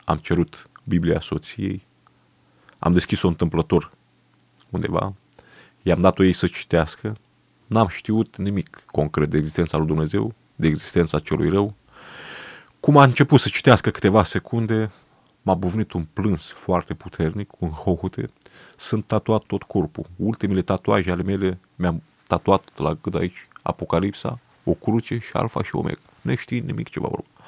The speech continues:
Acum, în plânsul ăsta, vorbeam, când mi-a statuat acestea, ați râs de mine.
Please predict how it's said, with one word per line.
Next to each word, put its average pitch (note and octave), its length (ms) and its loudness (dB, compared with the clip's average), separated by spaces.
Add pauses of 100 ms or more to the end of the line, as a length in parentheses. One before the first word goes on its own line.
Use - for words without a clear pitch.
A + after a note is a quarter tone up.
(760)
Acum, B2 540 2 (440)
în G#2 160 0
plânsul A#2 500 6
ăsta, G#2 360 2 (1700)
vorbeam, G2 560 6 (1000)
când G2+ 280 2
mi-a F#2+ 160 2
statuat F#2+ 420 2
acestea, F#2 360 0
ați E2+ 140 2
râs G2 160 0
de F#2 100 2
mine. F#2+ 260 -4